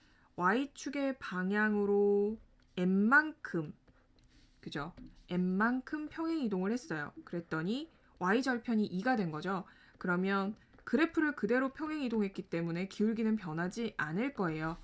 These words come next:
요렇게 됐다는 얘기예요. 그러면 식을 만들게요. Y는 삼분의 이 엑스 마이너스 삼의 그래프를요. N만큼 평행 이동을 했어요.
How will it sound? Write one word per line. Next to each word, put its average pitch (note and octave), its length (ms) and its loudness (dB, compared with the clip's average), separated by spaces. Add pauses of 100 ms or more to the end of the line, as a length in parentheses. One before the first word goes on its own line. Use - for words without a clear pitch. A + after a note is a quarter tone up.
요렇게 B3 220 0
됐다는 F#3 460 -4
얘기예요. D#3 280 -8 (1120)
그러면 E3+ 440 -2
식을 C#4+ 240 -2
만들게요. E3 680 -2 (600)
Y는 F#3 600 2 (720)
삼분의 D#4+ 880 -2
이 B3 500 0
엑스 C4+ 680 -2
마이너스 A3+ 640 0
삼의 D4+ 320 -2
그래프를요. E3+ 720 -2 (320)
N만큼 B3+ 840 4
평행 F#4 300 -2
이동을 F3 320 0
했어요. F3 500 -4